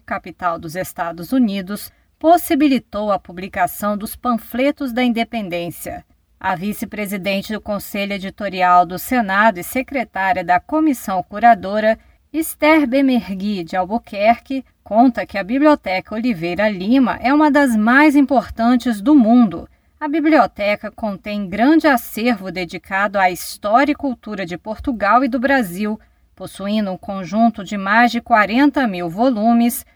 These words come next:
manuscritos, obras de arte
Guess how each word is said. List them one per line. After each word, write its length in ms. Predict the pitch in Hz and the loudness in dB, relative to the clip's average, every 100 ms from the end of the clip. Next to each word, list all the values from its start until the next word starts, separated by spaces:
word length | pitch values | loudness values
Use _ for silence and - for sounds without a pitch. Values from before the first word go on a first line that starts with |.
| _ _ | _ _
manuscritos, 1080 | 311 349 311 - - 220 233 240 240 240 - _ _ _ | 0 4 4 2 -10 -2 -2 -2 -6 -8 -12 _ _ _
obras 560 | 226 240 180 185 175 156 | 6 8 6 2 -2 0
de 120 | 285 | 2
arte 580 | 208 208 240 - 277 | 4 4 2 -4 -8